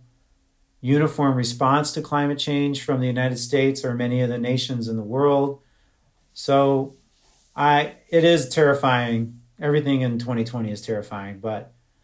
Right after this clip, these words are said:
I really love that if Indian tribes are gonna go down with the rest of the world, we're gonna go down on the right side of history, and we're gonna go down with a fight.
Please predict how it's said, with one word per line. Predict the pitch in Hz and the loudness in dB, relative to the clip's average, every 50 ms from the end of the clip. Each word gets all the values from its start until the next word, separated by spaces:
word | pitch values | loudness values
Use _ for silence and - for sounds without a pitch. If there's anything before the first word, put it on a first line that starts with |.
| _ _ _ _ _ - | _ _ _ _ _ -4
I | 135 | -2
really | 135 131 131 147 165 170 165 156 143 | 0 2 4 6 6 6 6 6 4
love | 131 127 135 143 143 135 127 117 117 113 117 - - - _ _ | 4 6 6 6 8 6 6 4 2 0 -4 -6 -14 -20 _ _
that | - 131 131 127 123 123 120 120 120 120 - - - _ - | 0 2 4 4 4 4 2 0 -2 -6 -14 -18 -18 _ -2
if | 156 147 135 131 - - - - - _ _ _ - - - _ - | -2 0 0 -2 -6 -10 -16 -18 -20 _ _ _ -20 -20 -20 _ -6
Indian | 170 165 170 170 165 151 | -4 -2 0 0 0 2
tribes | - 160 151 147 135 131 | 4 4 4 4 4 2
are | 143 | 2
gonna | 135 135 135 | 2 2 2
go | 135 139 135 123 | 2 2 2 2
down | 120 135 131 131 131 135 135 131 | 2 2 2 4 4 4 2 2
with | 120 117 | 0 0
the | 117 | 2
rest | 120 127 131 127 - - | 4 2 2 2 0 -6
of | 117 | -6
the | 120 | -4
world, | 117 120 127 127 123 120 120 117 113 | 0 2 4 4 4 4 2 0 -2
we're | 113 123 123 | 0 -2 -2
gonna | 123 135 127 123 | 0 0 -2 0
go | 113 120 117 | 0 0 0
down | 113 120 120 117 117 117 120 120 117 117 117 120 | 0 0 0 -2 -2 -2 -2 -2 -4 -4 -6 -6
on | 139 131 | -6 -4
the | 127 120 | -4 -2
right | 110 123 127 127 123 - | 2 2 2 2 2 0
side | - 135 123 123 127 120 | 0 2 2 2 2 2
of | 117 117 | 0 -2
history, | 120 123 120 - - - 117 117 113 113 113 113 110 - _ _ _ _ _ _ _ _ _ | -4 -4 -6 -6 -8 -6 -6 -4 -2 -2 -4 -6 -8 -10 _ _ _ _ _ _ _ _ _
and | - 127 | -6 -2
we're | 131 | 0
gonna | 127 139 131 123 | 0 0 2 2
go | 131 127 | 2 2
down | 120 127 123 123 127 | 2 2 2 2 0
with | 120 117 | 0 -2
a | 113 | -4
fight. | - - - 127 123 117 101 92 - | -8 -6 -4 -4 -2 -2 -4 -8 -12